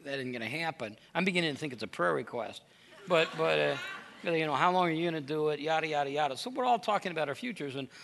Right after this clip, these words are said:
and Justin said, "You know, I, the only thing I've ever wanted to do is go do something in San Francisco. But, but this is, you know, this is where we are. This is important." And, and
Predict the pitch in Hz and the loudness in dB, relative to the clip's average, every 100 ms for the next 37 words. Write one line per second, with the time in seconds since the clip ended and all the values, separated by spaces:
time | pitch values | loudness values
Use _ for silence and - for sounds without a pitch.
0 | - - 175 180 233 - 196 185 165 170 | -20 -6 -2 0 -2 -2 -4 -4 -4 -2
1 | 165 - 107 - - - - 185 208 269 | -2 -4 -6 -8 -14 -20 -6 2 4 4
2 | 320 185 190 185 175 160 143 170 139 131 | 4 4 4 4 2 0 0 -2 -2 -2
3 | 160 143 - 151 151 160 139 120 131 110 | -4 -4 -6 -4 -2 -4 -4 -6 -6 -8
4 | - 135 117 - - _ - - _ _ | -10 -10 -10 -12 -18 _ -20 -20 _ _
5 | _ - - 139 143 143 - 143 139 170 | _ -20 -18 0 2 2 0 -4 -4 -6
6 | 160 139 - - 156 139 147 - - 160 | -6 -8 -12 -8 -6 -4 -6 -8 -10 -6
7 | 151 143 143 135 143 - 120 - 139 120 | -4 0 0 0 -4 -6 -8 -8 -10 -10
8 | - - - - - - - 175 170 165 | -18 -20 -20 -20 -20 -20 -4 2 2 0
9 | - - - 175 170 180 | -8 -14 -4 -2 -2 -6